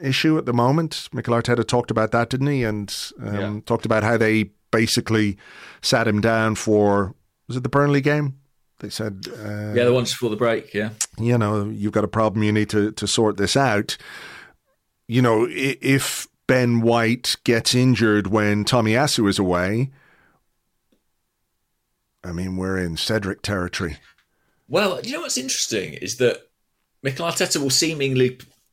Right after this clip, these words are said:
Speaker 2: play all sorts of people at left back, <laughs> but, uh, he's always been a bit more reticent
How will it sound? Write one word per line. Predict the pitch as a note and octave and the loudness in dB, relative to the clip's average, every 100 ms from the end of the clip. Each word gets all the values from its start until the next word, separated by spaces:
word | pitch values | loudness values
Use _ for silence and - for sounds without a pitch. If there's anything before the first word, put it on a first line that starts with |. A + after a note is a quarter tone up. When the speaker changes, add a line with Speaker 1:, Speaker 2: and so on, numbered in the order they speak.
| - - | -20 -4
Speaker 2:
play | C3+ B2 A#2+ | 0 2 2
all | A#2+ D#3 | 2 2
sorts | - C3+ - | 2 0 -2
of | - | -2
people | A#2 - F#2 | -4 -4 -4
at | E2+ | -2
left | G#2+ - | -4 -6
back, | - - C3+ - - D#3 B2+ D#3 E3+ C3 | -4 -2 -2 -4 -4 -4 -2 -4 -4 -8
<laughs> | - - - - - - | -10 -10 -8 -6 -8 -6
but, | - A2 - | -2 -2 -2
uh, | A2 A2 G#2+ G#2+ - - - _ | -2 0 2 0 -2 -6 -18 _
he's | - - - B2+ | -20 -18 -10 -4
always | C#3+ C3+ | -4 -2
been | C3 | 0
a | |
bit | C3 | 0
more | B2+ C3 | 0 0
reticent | D3 - - F2+ | -2 -2 -4 -4